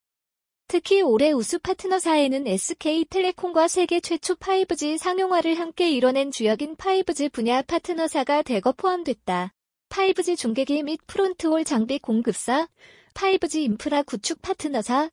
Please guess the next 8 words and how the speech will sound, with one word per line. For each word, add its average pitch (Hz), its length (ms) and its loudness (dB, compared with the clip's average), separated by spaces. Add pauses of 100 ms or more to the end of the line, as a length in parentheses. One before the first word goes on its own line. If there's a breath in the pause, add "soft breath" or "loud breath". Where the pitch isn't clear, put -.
(640 soft breath)
파이브지 370 500 0
인빌딩 294 560 -2
솔루션 339 480 2
장비 254 380 -2
개발사 269 500 0
등이 247 380 2
공로를 240 400 2
인정받았다. 214 1040 -2